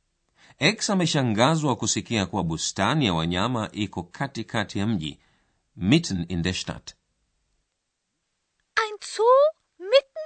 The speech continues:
Speaker 2: in der Stadt?
Speaker 1: Andreas anaendelea kumfahamisha X kuwa bustani hiyo ya wanyama ina umri wa miaka kama mia na hamsini.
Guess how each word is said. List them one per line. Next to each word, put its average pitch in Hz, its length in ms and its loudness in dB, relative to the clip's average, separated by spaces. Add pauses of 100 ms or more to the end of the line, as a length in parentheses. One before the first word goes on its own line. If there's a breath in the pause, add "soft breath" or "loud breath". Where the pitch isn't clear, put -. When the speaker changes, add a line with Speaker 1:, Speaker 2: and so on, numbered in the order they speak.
(100)
Speaker 2:
in 494 180 -4
der 403 80 -4
Stadt? - 520 -2 (1500)
Speaker 1:
Andreas 113 760 0
anaendelea 92 600 2
kumfahamisha 85 680 -4
X 117 300 -4
kuwa 98 220 -2
bustani 92 540 -2
hiyo 123 260 2
ya 87 120 0
wanyama 101 540 0 (360 soft breath)
ina 90 260 -4
umri 113 300 0
wa 87 160 0
miaka 92 340 -4
kama 90 340 -6
mia 92 220 -4
na 85 120 -4
hamsini. 76 640 -10